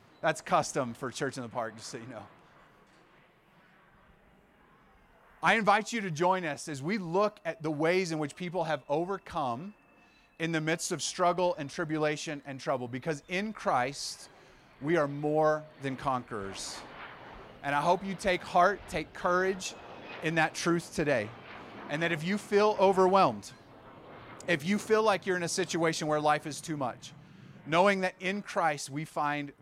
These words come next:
victory because he's already won the battle. Now, here's what's gonna happen. I'm gonna close us in prayer.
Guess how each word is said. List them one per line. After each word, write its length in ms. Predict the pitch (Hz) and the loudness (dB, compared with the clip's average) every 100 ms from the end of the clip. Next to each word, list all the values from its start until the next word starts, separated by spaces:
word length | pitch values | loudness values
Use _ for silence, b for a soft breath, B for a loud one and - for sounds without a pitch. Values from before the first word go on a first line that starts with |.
| 110 | -10
victory 640 | 123 147 - 113 101 95 104 _ b b b - | -6 -6 -8 -10 -10 -12 -18 _ b b b -12
because 280 | 139 147 | -6 -6
he's 200 | 165 151 | -6 -8
already 540 | - 135 147 156 151 151 | -4 0 2 2 -2 -4
won 480 | 139 127 131 127 123 120 | -6 -6 -4 -6 -12 -14
the 80 | |
battle. 440 | 117 110 101 90 92 _ _ _ b b b | -6 -4 -4 -6 -14 _ _ _ b b b
Now, 80 | 143 | -8
here's 180 | 147 185 | -4 -2
what's 140 | 202 | -2
gonna 200 | - 180 | -2 -2
happen. 280 | 160 151 131 | 0 -2 -2
I'm 140 | 131 160 | -2 -2
gonna 180 | 196 - | -4 -8
close 400 | - - - 147 | -12 -14 -12 -4
us 240 | 156 147 - | -4 -4 -8
in 220 | 135 127 | -8 -8
prayer. 440 | 123 - 120 92 | -10 -6 -4 -4